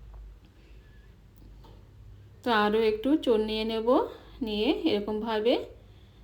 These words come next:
মিশিয়ে, মিশিয়ে নেব। তো অল্প অল্প করে দেব, দিয়ে মিশিয়ে নেব। আমি এখানে হাফ চামচের মতো চুন নিয়েছি, অল্প অল্প করে মিশিয়ে নিয়েছি।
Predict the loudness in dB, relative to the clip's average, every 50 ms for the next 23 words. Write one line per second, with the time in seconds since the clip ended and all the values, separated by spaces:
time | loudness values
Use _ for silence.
0 | -20 -20 -20 -20 -20 -20 -16 -12 -8 -6 -4 -4 -2 -2 -2 -2 -2 -2 -2 -2
1 | -2 -2 0 0 0 2 2 0 0 2 4 4 4 2 0 -4 -12 -20 -20 -20
2 | -20 -20 -20 -20 -20 -20 -20 -20 -20 -20 -20 -20 -20 -20 -20 -20 -20 -20 -20 -20
3 | -20 -20 -20 -20 -20 -20 -20 -20 -20 -20 -20 -10 -4 -2 0 2 2 2 2 2
4 | 2 2 2 0 0 0 0 0 2 2 2 4 4 2 2 0 0 0 2 2
5 | 2 2 4 4 2 2 2 0 -2 -2 -2 0 0 -2 -2 -2 -2 -2 -2 -2
6 | -2 0 0 2 2 0 -2 -6 -8 -6 -4 0 0 0 2 0 0 -2 -2 -2
7 | -2 -2 -2 -2 -2 -4 -4 -4 -4 -2 -2 -4 -2 0 0 0 0 0 -2 -2
8 | 0 0 0 0 -2 -4 -2 0 0 2 0 -2 -2 -2 -2 -2 -2 -2 -2 -2
9 | 0 2 2 2 0 0 0 0 0 0 0 0 -2 -2 -2 -2 -2 0 2 2
10 | 2 2 0 -2 -2 -2 0 0 0 -2 -2 -4 -4 -6 -6 -6 -4 -2 -2